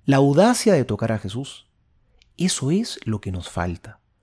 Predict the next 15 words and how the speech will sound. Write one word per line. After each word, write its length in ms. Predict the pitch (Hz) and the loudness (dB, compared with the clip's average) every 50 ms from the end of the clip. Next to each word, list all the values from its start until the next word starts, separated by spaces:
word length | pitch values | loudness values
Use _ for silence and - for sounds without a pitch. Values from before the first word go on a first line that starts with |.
| _ _ _ _ _ _ _ | _ _ _ _ _ _ _
Aprender 720 | - 127 - - 113 113 117 123 135 156 180 202 - - - _ | -4 -4 -2 0 0 2 2 4 4 4 4 4 2 -2 -6 _
a 80 | - 113 | -2 0
abrirnos 540 | 113 120 131 147 151 151 139 123 113 - - | 0 2 2 0 0 0 -2 -2 -4 -6 -4
paso 560 | - - 147 170 156 - - - 98 104 - - | 0 2 2 2 2 -2 -6 -8 -10 -10 -8 -8
entre 260 | 117 117 107 - 98 | -6 -6 -4 -2 -2
las 140 | 98 95 95 | -2 -2 -4
dificultades, 1000 | 95 92 - 104 95 - 101 95 95 - 127 135 131 110 95 95 107 - - _ _ _ _ _ _ _ _ _ - | -4 -6 -6 -8 -8 -8 -8 -8 -4 -2 -2 0 0 -2 -4 -6 -10 -12 -16 _ _ _ _ _ _ _ _ _ 0
entre 320 | 165 160 151 - 151 156 | 2 2 2 2 2 2
nuestras 320 | 151 156 143 - - 143 139 | 2 0 0 -2 -2 0 2
muchas 340 | 170 208 220 - 220 - | 2 2 0 0 -2 -2
actividades, 960 | 208 196 - - 131 117 107 104 117 131 143 131 107 92 95 110 - - - _ _ _ _ _ _ _ _ _ _ _ - | -4 -4 -6 -6 -6 -4 -2 0 0 2 2 0 -2 -4 -6 -10 -14 -20 -20 _ _ _ _ _ _ _ _ _ _ _ -4
darnos 460 | 123 120 123 131 139 143 139 - - | 0 4 4 4 4 4 2 0 -2
el 100 | 110 98 | -4 -2
tiempo 360 | - 135 139 143 135 - 135 | -2 0 0 0 0 0 0
necesario 680 | 123 113 98 101 90 - - 143 156 160 175 196 220 | 0 -2 -4 -6 -6 -4 -4 -2 -2 -2 -4 -6 -6